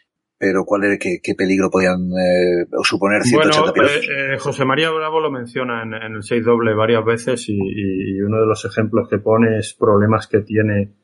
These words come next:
Speaker 2: cuando, cuando está en Moscú. Y hay que tener en cuenta que, que el,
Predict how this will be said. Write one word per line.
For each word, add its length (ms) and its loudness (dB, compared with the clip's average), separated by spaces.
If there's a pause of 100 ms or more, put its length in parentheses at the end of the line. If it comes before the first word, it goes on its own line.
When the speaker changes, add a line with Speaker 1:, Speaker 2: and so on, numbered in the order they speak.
(200)
Speaker 2:
cuando, 840 4 (200)
cuando 280 2
está 180 0
en 80 2
Moscú. 600 0 (380)
Y 560 0 (440)
hay 120 0
que 80 2
tener 240 2
en 100 -2
cuenta 380 0
que, 520 0
que 140 -2
el, 500 -6